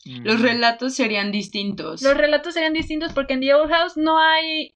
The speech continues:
Speaker 3: sí hay personajes hombres, pero se le da la mayor fuerza y protagonismo,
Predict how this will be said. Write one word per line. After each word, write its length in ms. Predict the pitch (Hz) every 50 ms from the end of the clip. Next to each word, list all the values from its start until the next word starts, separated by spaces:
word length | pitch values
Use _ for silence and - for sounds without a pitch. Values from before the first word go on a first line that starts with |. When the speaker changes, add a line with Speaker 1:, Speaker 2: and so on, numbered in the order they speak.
| _ _
Speaker 3:
sí 240 | _ - - 302
hay 200 | 320 320 330 330 -
personajes 760 | 392 415 392 311 277 269 277 277 - 311 311 311 302 - -
hombres, 380 | 285 277 277 277 294 330 392 - - _
pero 180 | - 269 254 247
se 140 | - - 254
le 140 | 247 254 247
da 120 | 269 262
la 140 | 269 302 302
mayor 680 | 302 269 240 233 240 262 262 269 269 269 277 277 269
fuerza 480 | - _ - 269 269 269 262 - 294 294
y 80 | 302
protagonismo, 960 | - 262 247 240 - 233 226 240 233 233 247 254 262 254 269 294 349 - _